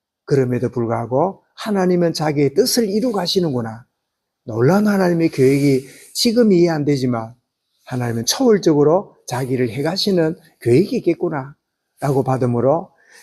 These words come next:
심정적으로는 답답하고 안타깝고 힘들지만 주의 뜻이 이루어지는 하나님이, 그래서 우리가 결론적으로 로마서 팔 장 이십팔 절에 하나님을 사랑하는 자,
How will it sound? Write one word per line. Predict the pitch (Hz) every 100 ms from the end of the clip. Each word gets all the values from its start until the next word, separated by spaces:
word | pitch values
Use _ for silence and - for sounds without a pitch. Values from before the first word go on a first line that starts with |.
| _ _
심정적으로는 | _ - 175 165 190 180 160 156 151 143
답답하고 | 139 117 - 143 139 123 123 120 -
안타깝고 | 120 120 127 135 127 - 117 131
힘들지만 | 202 202 185 180 139 135 175 196 _ _ _ _ _ _
주의 | - 131 123 120
뜻이 | - 240 -
이루어지는 | 208 175 139 123 113 110 120 _ _ _ _ _
하나님이, | - 139 127 120 120
그래서 | 196 175 - 151 139 - - -
우리가 | 139 131 127
결론적으로 | 123 147 147 143 131 127 123
로마서 | 123 143 151 147
팔 | - 135
장 | 139 131
이십팔 | 117 123 123
절에 | 117 120 127 175 - _ _
하나님을 | - 202 196 180 175 170 165
사랑하는 | - 147 143 143 139 131
자, | 139 160